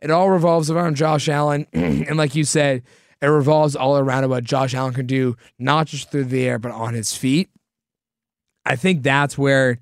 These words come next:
you might see T J Watt miss a lot, um,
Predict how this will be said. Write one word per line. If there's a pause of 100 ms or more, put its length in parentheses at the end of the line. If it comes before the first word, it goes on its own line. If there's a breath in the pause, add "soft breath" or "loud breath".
(360 soft breath)
you
might
see
T
J
Watt
miss
a
lot, (580)
um,